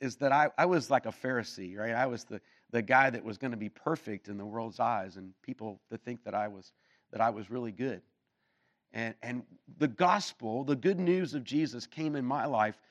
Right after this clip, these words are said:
when I realized that God understood that I had ulterior motives, but he loved me anyway. That he saw the darkness of my heart, and yet he, he accepted me, that he had done something about my sin,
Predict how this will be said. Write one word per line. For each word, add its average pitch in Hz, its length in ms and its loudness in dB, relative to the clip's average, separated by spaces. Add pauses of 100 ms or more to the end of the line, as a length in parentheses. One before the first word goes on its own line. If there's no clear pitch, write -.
(180)
when 147 140 2
I 143 60 6
realized 156 480 4
that 127 140 -8
God 151 380 6
understood 143 720 -2
that 117 140 -6
I 120 140 -2
had 123 340 -2
ulterior 117 600 -4
motives, 110 600 -6 (580)
but 123 120 -4
he 123 100 -2
loved 117 320 -6
me 113 220 -8
anyway. 104 360 -10 (1800)
That - 100 -8
he 127 100 -10
saw 127 300 2
the 113 100 -6
darkness 117 440 -2
of 104 100 -14
my 104 140 -6
heart, 156 420 -6
and 107 120 -12
yet 107 160 -6
he, 101 160 -10 (1080)
he 123 80 -6
accepted 117 560 -8
me, 87 260 -16 (100)
that 110 120 -12
he 120 120 -10
had 110 260 -12
done 160 280 0
something 120 440 -12
about 104 380 -8 (140)
my 101 160 -12
sin, 110 440 -12